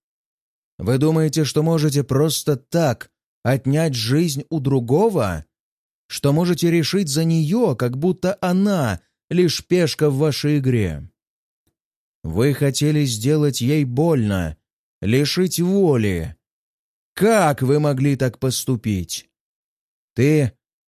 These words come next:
хотел разрушить то, что я наконец-то начал восстанавливать, мой род.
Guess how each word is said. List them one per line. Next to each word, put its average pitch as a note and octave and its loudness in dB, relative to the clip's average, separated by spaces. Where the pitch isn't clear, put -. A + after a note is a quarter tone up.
хотел D#3 2
разрушить D3+ 0
то, D3+ 0
что - -2
я E3 4
наконец-то F3+ 2
начал F3 0
восстанавливать, C#3+ -2
мой C#3 2
род. D#3 0